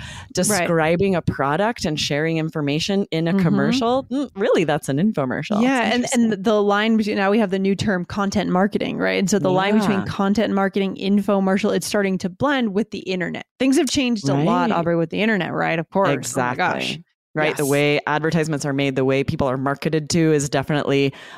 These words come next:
Speaker 1: evolving.
Speaker 2: Yeah,
Speaker 1: Absolutely.
Speaker 2: a hundred percent. I love it.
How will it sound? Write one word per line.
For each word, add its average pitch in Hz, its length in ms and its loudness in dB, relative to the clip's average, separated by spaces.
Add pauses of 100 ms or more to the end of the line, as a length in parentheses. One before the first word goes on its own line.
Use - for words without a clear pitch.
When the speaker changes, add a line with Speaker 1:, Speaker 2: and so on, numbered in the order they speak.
(120)
Speaker 1:
evolving. 135 720 0
Speaker 2:
Yeah, 131 80 0
Speaker 1:
Absolutely. 151 600 0 (140)
Speaker 2:
a 202 40 2
hundred 196 200 2
percent. 165 480 -2
I 175 60 0
love 175 180 2
it. - 140 -2